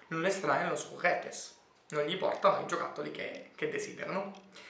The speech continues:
Voleva essere questa una lezione veramente breve, molto semplice, per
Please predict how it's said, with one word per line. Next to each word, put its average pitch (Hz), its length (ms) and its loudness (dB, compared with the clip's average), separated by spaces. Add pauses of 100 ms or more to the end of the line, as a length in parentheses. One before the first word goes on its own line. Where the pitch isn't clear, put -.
(1700)
Voleva 214 300 12
essere 208 280 6
questa 196 260 0
una 165 100 2
lezione 156 340 0
veramente 165 420 0
breve, - 640 0
molto 170 400 -2
semplice, 175 420 -4
per 143 120 -6